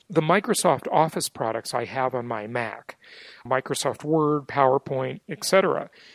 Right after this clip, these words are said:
I use them, but less and less. More and more, I'm using Google Docs, which is the Google suite where they have a spreadsheet instead of Excel,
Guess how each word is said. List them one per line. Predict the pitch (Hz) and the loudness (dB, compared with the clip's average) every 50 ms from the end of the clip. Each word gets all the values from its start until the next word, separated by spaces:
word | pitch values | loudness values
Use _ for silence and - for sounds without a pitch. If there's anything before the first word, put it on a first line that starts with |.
| - _ _ _ - 370 | -20 _ _ _ -2 4
I | 226 214 269 | 6 8 10
use | 269 247 226 208 160 147 | 10 10 8 8 4 0
them, | 131 - - - - _ _ - | -8 -10 -12 -20 -20 _ _ -10
but | 190 131 156 147 165 - _ | 0 2 4 4 4 2 _
less | - 180 160 151 151 156 170 202 220 214 - - | -10 -10 -8 -6 -4 -2 -2 -2 -2 -4 -4 -4
and | 214 196 196 | -2 0 2
less. | 196 226 233 170 104 - - - - 151 | 2 2 2 0 -2 -4 -6 -6 -8 -12
More | 120 127 139 135 151 180 196 214 | -14 -10 -4 -2 0 2 2 2
and | 208 190 | 2 2
more, | 180 202 240 262 214 160 | 2 4 4 4 4 2
I'm | 135 135 | 0 -2
using | 143 151 156 143 160 165 160 170 160 _ - - _ _ - - | -4 -6 -4 -4 -6 -6 -8 -10 -14 _ -20 -20 _ _ -20 -10
Google | 139 147 160 160 143 160 156 147 | -2 0 2 2 4 2 2 2
Docs, | 135 156 165 208 220 - - _ - - - - - _ _ - _ _ | 4 4 4 4 2 0 -6 _ -10 -6 -6 -6 -6 _ _ -20 _ _
which | - - 143 - | -8 -6 -6 -6
is | 151 123 110 | -6 -6 -6
the | 135 | -4
Google | 120 151 185 220 269 233 | 2 2 2 4 4 2
suite | - - - - 147 139 151 - - _ _ _ - | 2 0 -2 -4 -6 -8 -8 -10 -12 _ _ _ -4
where | - 156 135 | -2 0 2
they | 139 123 | 0 0
have | 127 139 131 127 127 123 107 _ - - _ _ | 0 -2 0 0 -2 -2 -6 _ -20 -20 _ _
a | - 151 | -6 -2
spreadsheet | 131 - - - 151 131 127 - - 170 180 202 - _ - | -2 0 4 4 4 4 4 0 -2 -2 -4 -6 -6 _ -14
instead | 180 127 - - 147 135 | -10 -8 -2 2 4 4
of | 135 135 | 4 4
Excel, | 175 - - - - 139 117 120 135 - - | 2 0 0 0 0 0 0 0 -2 -4 -6